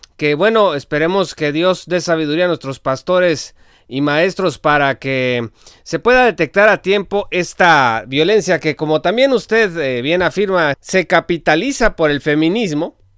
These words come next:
Entonces el feminismo ya empieza a decir, bueno, lo que pasa es que esta violencia dentro de los matrimonios,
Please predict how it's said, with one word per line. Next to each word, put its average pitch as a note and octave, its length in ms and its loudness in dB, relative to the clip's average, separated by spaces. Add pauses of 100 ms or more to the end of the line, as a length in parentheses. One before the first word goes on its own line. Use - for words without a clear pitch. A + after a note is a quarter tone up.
(140)
Entonces G#3 220 2
el F3 80 0
feminismo G3+ 500 2
ya G#3 120 4
empieza G3+ 360 0
a G3 60 4
decir, F#3+ 440 -2 (220)
bueno, G3+ 380 2
lo C#3+ 240 -2
que C#3 120 -2
pasa E3+ 380 2
es F3 160 -2
que - 80 -8
esta E3+ 240 -2
violencia E3+ 680 0
dentro F3 560 0
de C3 220 -2
los B2+ 180 -2
matrimonios, D3+ 920 -2